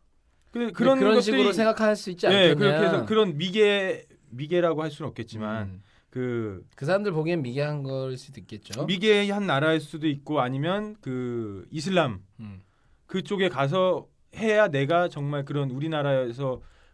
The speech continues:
Speaker 1: 그, 어, 예전에
Speaker 2: 음.
Speaker 1: 이렇게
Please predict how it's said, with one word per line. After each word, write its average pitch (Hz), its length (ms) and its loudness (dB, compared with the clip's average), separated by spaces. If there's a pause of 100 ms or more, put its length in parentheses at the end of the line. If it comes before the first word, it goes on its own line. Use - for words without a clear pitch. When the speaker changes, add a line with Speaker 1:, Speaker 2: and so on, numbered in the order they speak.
Speaker 1:
그, 107 520 -6 (320)
어, 107 260 -10
예전에 127 560 -6 (140)
Speaker 2:
음. 107 80 -16
Speaker 1:
이렇게 101 420 -8